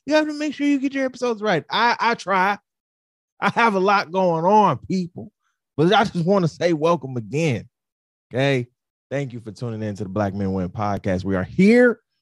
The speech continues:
We are back. I'm super excited, um, to have another guest, um, on the show. First of all, before we even get into it, uh, let me just say thank you for everybody that continues to listen, continue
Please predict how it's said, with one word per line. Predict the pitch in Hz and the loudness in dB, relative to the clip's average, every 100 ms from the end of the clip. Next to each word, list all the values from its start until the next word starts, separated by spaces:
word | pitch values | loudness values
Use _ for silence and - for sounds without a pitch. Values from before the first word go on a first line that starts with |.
| _ | _
We | 92 113 | -2 0
are | 104 | 0
back. | 92 123 123 | 2 2 2
I'm | 107 | 0
super | - 135 117 | -4 -2 -2
excited, | 98 - 101 101 98 - - - - - | -2 -2 0 2 0 -4 -14 -16 -20 -4
um, | 110 107 104 101 95 | 0 2 2 0 -2
to | 113 | 0
have | 104 | 0
another | 101 104 107 98 | -2 -2 -2 -2
guest, | 95 107 101 95 - - _ _ - | -2 -2 -2 -4 -14 -20 _ _ -10
um, | 101 101 95 90 90 90 95 - _ _ _ _ _ - | -4 -2 0 -2 -4 -8 -12 -20 _ _ _ _ _ -6
on | 147 190 180 | 0 2 2
the | 120 | 0
show. | - - - 190 175 120 113 139 _ _ _ _ _ _ _ - | -4 -8 0 2 4 2 0 -4 _ _ _ _ _ _ _ 0
First | 170 175 | 0 0
of | 151 | -2
all, | 156 | -2
before | 139 143 151 | -2 0 2
we | 143 | 2
even | 123 | 0
get | 113 123 | -2 0
into | 113 104 - 131 95 | -2 -2 0 2 2
it, | 90 - | -2 -4
uh, | 87 90 87 87 | -6 -4 -2 -4
let | 87 | -4
me | 92 | -4
just | 90 92 | -4 -6
say | 87 | -6
thank | 90 90 | -6 -8
you | 92 | -8
for | 87 | -6
everybody | 87 85 85 | -6 -4 -4
that | 78 60 - | -6 -8 -16
continues | - 117 104 90 | -6 -2 -2 -2
to | 98 | -2
listen, | 95 104 - 123 131 - | 0 0 0 -2 -2 -6
continue | 98 - 104 98 | -8 -6 -4 -4